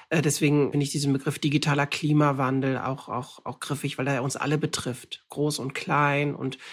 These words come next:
und institutionell geprägt und nicht institutionell geprägt.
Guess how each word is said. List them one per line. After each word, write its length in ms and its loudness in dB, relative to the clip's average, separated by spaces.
und 180 0
institutionell 760 0
geprägt 440 -4
und 60 -2
nicht 160 0
institutionell 640 -4
geprägt. 400 -8